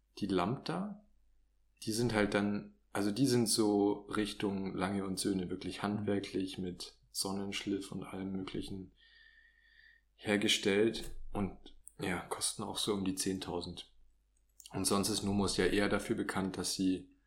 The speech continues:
Speaker 1: ähm, tatsächlich hochwertige, selbst hergestellte Uhrwerke zum fairen Preis verkaufen. Also Nomos
Speaker 2: Mhm.
Speaker 1: hat eigentlich immer für sich selbst behauptet, dass sie kein Luxusuhrenhersteller sind, sondern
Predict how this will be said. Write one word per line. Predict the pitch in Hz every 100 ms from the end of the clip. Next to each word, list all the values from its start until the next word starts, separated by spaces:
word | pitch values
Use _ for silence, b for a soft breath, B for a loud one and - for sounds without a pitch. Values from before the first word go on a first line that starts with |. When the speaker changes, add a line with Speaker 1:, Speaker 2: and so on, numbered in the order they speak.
| b b _ -
Speaker 1:
ähm, | 92 90
tatsächlich | 95 85 98 98 92 90 - 104
hochwertige, | 107 - 98 95 - 98 98 92 92 92 _ _
selbst | - - 90 - -
hergestellte | 95 - - 92 -
Uhrwerke | - 101 92 90 - 98 98 b b b b b _ -
zum | - 104 98 92 90 92 - - -
fairen | - - 92 87 82
Preis | - - 82 87 87 - - - _ _
verkaufen. | - - - - - - -
Also | 90
Nomos | 98 104 104 107
Speaker 2:
Mhm. |
Speaker 1:
hat | 101
eigentlich | - 101 95 -
immer | 104 98 B B B B B -
für | 104
sich | 98 95
selbst | - - - -
behauptet, | 92 90 - -
dass | 90
sie | -
kein | - 87 90
Luxusuhrenhersteller | 101 104 - 107 - 110 101 101 95 - 98 95
sind, | 95 101
sondern | - 87 85 78